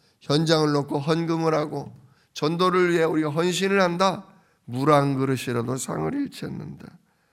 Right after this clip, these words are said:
왜 그러냐? 그게 오늘 제목이에요. 그게 왜 그러냐? 인간은 지금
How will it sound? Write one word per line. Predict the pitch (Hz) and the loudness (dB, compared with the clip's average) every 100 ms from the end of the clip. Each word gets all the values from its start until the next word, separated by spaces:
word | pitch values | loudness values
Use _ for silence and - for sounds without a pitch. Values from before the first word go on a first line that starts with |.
| _ _ _ _ - | _ _ _ _ -2
왜 | 127 143 | 0 2
그러냐? | 165 160 156 175 139 - - _ _ _ _ _ | 2 4 6 4 2 -6 -20 _ _ _ _ _
그게 | - 214 | -6 2
오늘 | 196 160 151 | 4 6 2
제목이에요. | 139 127 120 92 101 - - _ _ _ _ _ | 0 -2 -4 -8 -10 -12 -18 _ _ _ _ _
그게 | - - | -16 -12
왜 | - 139 | -2 -2
그러냐? | 139 131 117 117 - 135 - - - - | -2 -6 -8 -12 -16 -20 -18 -18 -14 0
인간은 | 175 202 208 190 190 185 | 2 4 8 8 8 2
지금 | 170 160 160 202 143 | 0 -4 -2 -2 -2